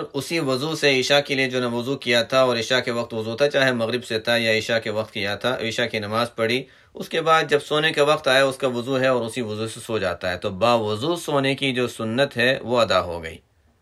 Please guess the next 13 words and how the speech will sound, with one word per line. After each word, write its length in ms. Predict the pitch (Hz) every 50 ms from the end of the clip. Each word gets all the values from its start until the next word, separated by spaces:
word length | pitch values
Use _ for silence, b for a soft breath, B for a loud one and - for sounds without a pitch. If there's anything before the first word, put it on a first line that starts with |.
| _ _ _ _ _ _ _ _ _ _ _ _ _ _ _ _ -
دو 180 | 98 95 139 147
سنتیں 500 | 147 - 117 107 95 90 87 - 87 82
ہیں 80 | 80
یہاں 200 | - - - -
پر، 180 | - - 78 69
وضو 340 | 64 90 101 104 123 139 143 143 - - - -
کر 200 | - 117 123 135
کے 200 | - 165 160 151
سونا 340 | 151 - 151 151 151 165 170 247 - _ _ _ _ _ _ -
اور 100 | 123 120
با 200 | 110 104 113 110
وضو 320 | 110 104 104 92 104 104
سونا، 300 | 95 - 87 85 82 82